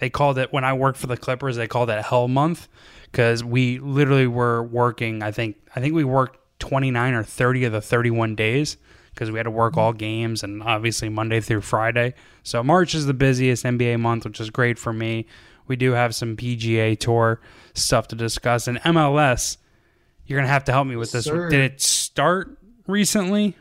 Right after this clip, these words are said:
Speaker 1: or?
Speaker 2: Yeah, so, uh, for those that didn't know, I live in Cincinnati. We have the worst M L S team in the history of the M L S almost every year. It's enjoyable.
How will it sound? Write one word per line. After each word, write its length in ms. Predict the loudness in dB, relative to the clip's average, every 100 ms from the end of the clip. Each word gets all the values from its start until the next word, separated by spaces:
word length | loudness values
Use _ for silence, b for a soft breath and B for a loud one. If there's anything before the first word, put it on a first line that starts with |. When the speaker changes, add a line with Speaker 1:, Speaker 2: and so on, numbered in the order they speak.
| _ -2
Speaker 1:
or? 380 | 0 0 0 2
Speaker 2:
Yeah, 180 | 2 2
so, 540 | 0 2 4 2 2 2
uh, 320 | 2 2 -2
for 180 | -2 0
those 180 | 2 0
that 120 | 0
didn't 200 | 2 2
know, 120 | 2
I 80 | 4
live 180 | 2 2
in 120 | 0
Cincinnati. 640 | -2 -4 -4 -2 0 2
We 160 | 4 6
have 240 | 6 2
the 80 | 2
worst 260 | 2 0 0
M 140 | 2
L 100 | 4
S 180 | 4 2
team 220 | 4 4
in 80 | 6
the 60 |
history 380 | 4 2 0 0
of 40 | 2
the 100 | 0
M 140 | 2
L 160 | 2 2
S 320 | 2 0 -2
almost 400 | 0 2 2 2
every 300 | 4 4 4
year. 360 | 6 4 0 -2
It's 100 | 2
enjoyable. 800 | 4 6 6 6 6 4 -2